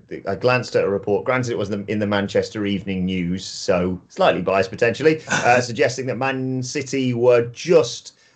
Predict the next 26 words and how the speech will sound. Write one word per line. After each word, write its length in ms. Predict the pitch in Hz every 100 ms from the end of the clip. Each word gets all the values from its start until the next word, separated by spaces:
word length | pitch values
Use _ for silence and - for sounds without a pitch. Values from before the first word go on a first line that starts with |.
| -
uh, 220 | 98 98
favourites 760 | 95 - 117 117 85 90 - -
for 260 | - 101 92
next 240 | 87 -
season 240 | 98 90
ahead 220 | 90 90 87
of 160 | 80
Liverpool, 500 | 95 98 90 98 92
of 140 | 90 -
course. 200 | 113 123
But 120 | -
we've 420 | 147 - - -
done 180 | 180 190
reports 600 | 185 180 190 185 - -
over 220 | 139 135
the 80 | 139
last 240 | 135 131 -
few 140 | 139
days 320 | 123 127 127
and 100 | 120
discussions 580 | 107 - 131 123 127 123
about, 380 | 95 - 120 113
as 100 | 107
I 60 |
said, 380 | 110 - 113 107
Chelsea, 720 | - - 113 117 - 117 110